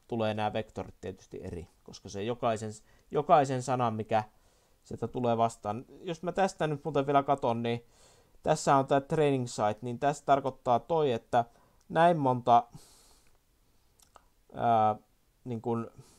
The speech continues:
riviä siinä on, elikkä training site, ää, testing si-, size on tommonen viisisataakaksikymmentäkahdeksan, elikkä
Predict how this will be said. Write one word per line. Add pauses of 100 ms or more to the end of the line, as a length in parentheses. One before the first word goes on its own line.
(1800)
riviä
siinä
on,
elikkä
training
site, (140)
ää,
testing
si-, (580)
size
on
tommonen (360)
viisisataakaksikymmentäkahdeksan,
elikkä